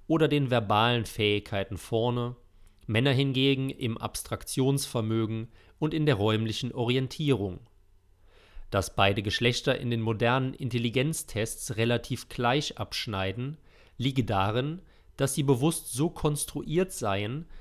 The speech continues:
dass die Unterschiede minimiert werden. Auch bezüglich ethnischer Unterschiede bei der Intelligenz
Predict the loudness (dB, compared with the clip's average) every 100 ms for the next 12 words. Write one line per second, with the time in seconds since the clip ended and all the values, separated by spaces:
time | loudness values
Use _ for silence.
0 | -8 -4 -4 -4 0 0 2 0 0 0
1 | 2 2 0 2 2 2 0 -4 -6 -6
2 | -10 -18 -20 -20 _ -20 -20 -4 0 0
3 | 0 -2 0 0 0 -2 -2 -2 -2 0
4 | 0 0 0 0 2 -2 0 0 2 2
5 | 0 -2 0 2 0 -2 -2 0 2 2
6 | 0 -4 -8